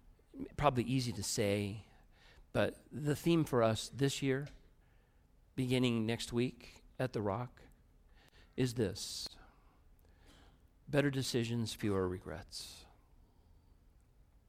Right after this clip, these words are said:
How do you make better decisions and have fewer regrets? Does anybody want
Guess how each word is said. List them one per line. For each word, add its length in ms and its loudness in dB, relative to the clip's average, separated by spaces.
How 120 0
do 60 4
you 60 6
make 220 4
better 180 4
decisions 540 0
and 100 -2
have 160 0
fewer 260 2
regrets? 380 2
Does 140 -4
anybody 340 6
want 340 4